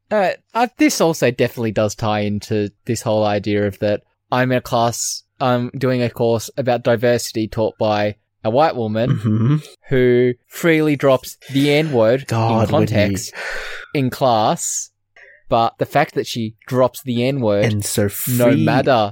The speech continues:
Speaker 2: and so
Speaker 1: the case.
Speaker 2: freely as well?
Speaker 1: I wouldn't say it was freely, but there was no hesitation to it.
Speaker 2: Mm-hmm.
Speaker 1: And for context, my friend and I were like,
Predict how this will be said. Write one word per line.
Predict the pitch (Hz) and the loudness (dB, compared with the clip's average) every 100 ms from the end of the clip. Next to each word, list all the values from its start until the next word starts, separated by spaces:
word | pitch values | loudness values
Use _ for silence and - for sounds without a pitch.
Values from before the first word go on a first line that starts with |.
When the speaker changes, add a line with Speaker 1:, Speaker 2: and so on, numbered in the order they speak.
| - | -2
Speaker 2:
and | 113 | -2
so | 110 117 | 0 0
Speaker 1:
the | |
case. | 107 - 104 117 | 0 0 2 2
Speaker 2:
freely | 139 214 311 - _ | 4 2 0 -2 _
as | - 110 95 | -4 -2 0
well? | 92 95 233 277 _ _ _ _ _ _ - - - | 0 0 -2 -4 _ _ _ _ _ _ -20 -6 0
Speaker 1:
I | |
wouldn't | 285 370 359 | 2 2 0
say | - 240 | 0 2
it | 214 | 2
was | 185 170 | 0 -2
freely, | - - 143 151 165 123 101 147 - _ | -2 -4 0 2 2 0 -2 -6 -12 _
but | 160 170 | 0 2
there | 180 | 0
was | 185 | 2
no | 226 | 0
hesitation | 156 170 120 - 165 - 117 | 0 -4 -4 -2 -2 -2 -6
to | - 104 | -4 -4
it. | 143 | -2
Speaker 2:
Mm-hmm. | 139 127 127 127 185 269 _ _ _ _ - - - - - _ _ - - - - _ _ | -2 0 0 0 -2 -6 _ _ _ _ -20 -18 -20 -20 -20 _ _ -20 -20 -20 -20 _ _
Speaker 1:
And | 156 151 143 - | -2 -2 -2 -8
for | - 156 143 127 - | 0 4 4 2 -6
context, | - 135 120 123 110 - - - - _ - - - - - | -2 -2 0 0 -2 -4 -10 -12 -20 _ -18 -16 -14 -10 -4
my | 127 | -2
friend | 117 123 113 | 0 0 0
and | 113 | 0
I | 110 107 | 0 0
were | 107 | 0
like, | 107 101 104 - - | 0 0 -4 -8 -20